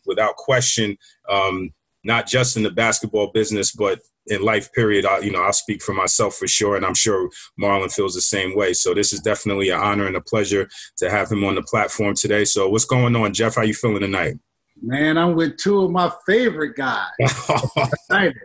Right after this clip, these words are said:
Speaker 2: I'm excited. These is, I'm with two good dudes.
Speaker 1: All
Speaker 2: I'm,
Speaker 1: right.
Speaker 2: I'm excited tonight. I'm excited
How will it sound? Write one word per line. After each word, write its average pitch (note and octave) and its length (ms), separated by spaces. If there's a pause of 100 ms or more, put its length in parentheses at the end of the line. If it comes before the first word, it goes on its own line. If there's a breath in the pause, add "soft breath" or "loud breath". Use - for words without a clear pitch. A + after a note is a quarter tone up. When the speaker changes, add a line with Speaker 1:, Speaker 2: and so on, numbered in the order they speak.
(140)
Speaker 2:
I'm F3 160
excited. D#3 640
These G3 220
is, D3 260 (400 loud breath)
I'm G3 220
with D#3 180
two F3 380
good G#3+ 360 (140)
dudes. - 760
Speaker 1:
All D3+ 100
Speaker 2:
I'm, C#3+ 60
Speaker 1:
right. D3+ 420
Speaker 2:
I'm F3+ 100
excited F#3 440 (100)
tonight. B2 360
I'm D3 120
excited C#3 480